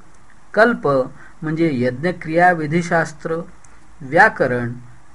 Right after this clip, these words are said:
छंदशास्त्र, निरुक्त म्हणजे व्युत्पत्तीशास्त्र आणि ज्योतिषशास्त्र अशी भिन्न भिन्न सहा शास्त्रे आहेत. आता वेदांची उपांगे ऐक.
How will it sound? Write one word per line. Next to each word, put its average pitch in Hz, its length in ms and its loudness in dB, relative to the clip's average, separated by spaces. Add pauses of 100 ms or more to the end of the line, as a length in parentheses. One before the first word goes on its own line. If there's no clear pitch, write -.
(120)
छंदशास्त्र, 156 1000 -2 (420)
निरुक्त 156 560 0 (500)
म्हणजे 151 320 -2
व्युत्पत्तीशास्त्र 143 1400 -6 (540)
आणि 226 240 -2
ज्योतिषशास्त्र 151 1200 -6 (600)
अशी 196 280 -2
भिन्न 185 420 -2
भिन्न 143 320 -2 (520)
सहा 147 300 4
शास्त्रे 143 540 -6
आहेत. 104 280 -10 (760)
आता 185 220 4
वेदांची 196 960 0 (100)
उपांगे 214 520 2
ऐक. 104 380 -4